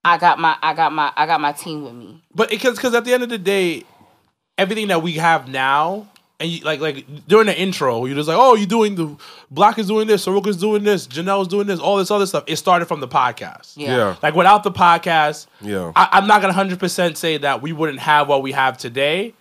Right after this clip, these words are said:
Speaker 2: but I'm almost ninety percent, ninety-nine percent sure
Speaker 1: Yeah.
Speaker 2: that we, we, we wouldn't have
Speaker 1: We
Speaker 2: that.
Speaker 1: wouldn't, yeah.
Speaker 2: So it's, it, it's,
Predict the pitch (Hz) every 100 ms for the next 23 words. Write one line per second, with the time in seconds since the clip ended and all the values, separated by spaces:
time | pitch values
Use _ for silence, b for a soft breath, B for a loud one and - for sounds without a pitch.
0 | _ _ _ _ _ 127 156 139 156 165
1 | 170 151 160 160 156 156 156 127 123 139
2 | 151 156 147 139 135 143 139 127 120 131
3 | 123 120 127 131 131 117 127 123 123 120
4 | 135 120 110 120 107 98 151 127 104 -
5 | - 113 - - b b - 160 151 160
6 | - 165 147 160 127 - -